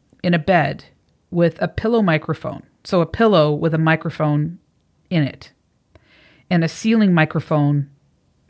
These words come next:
just above them. So a microphone, like, speaker that would pump,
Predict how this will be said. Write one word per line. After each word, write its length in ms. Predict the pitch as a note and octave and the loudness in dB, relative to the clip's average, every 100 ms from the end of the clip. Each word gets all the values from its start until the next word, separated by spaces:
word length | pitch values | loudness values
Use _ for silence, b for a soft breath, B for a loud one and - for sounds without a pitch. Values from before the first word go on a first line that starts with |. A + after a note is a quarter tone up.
| _ | _
just 220 | F3+ D#3 E3+ | -6 -6 -4
above 280 | D3 C#3 | -4 -4
them. 200 | E3+ - - _ _ _ - | -8 -14 -16 _ _ _ -2
So 220 | F3+ E3 | 0 2
a 40 | |
microphone, 580 | E3 E3 D#3+ - D#3+ D#3 | 2 0 -2 0 0 2
like, 300 | C#3+ - - | -2 -6 -18
speaker 560 | - F3+ D#3+ - - - _ - | -4 -2 -2 -4 -12 -14 _ -10
that 140 | D#3 | -6
would 220 | D#3+ D3+ D3+ _ _ _ _ _ _ _ _ | -4 -4 -8 _ _ _ _ _ _ _ _
pump, 300 | - D3+ - | -2 -2 -4